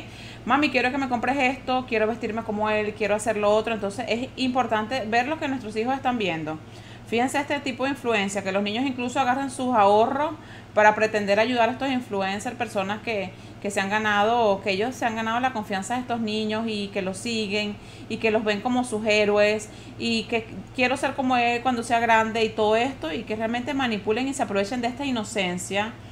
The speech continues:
para influenciar de manera negativa en estos niños.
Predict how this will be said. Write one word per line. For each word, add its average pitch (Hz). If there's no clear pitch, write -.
para 202
influenciar 208
de 254
manera 247
negativa 190
en 180
estos 220
niños. 151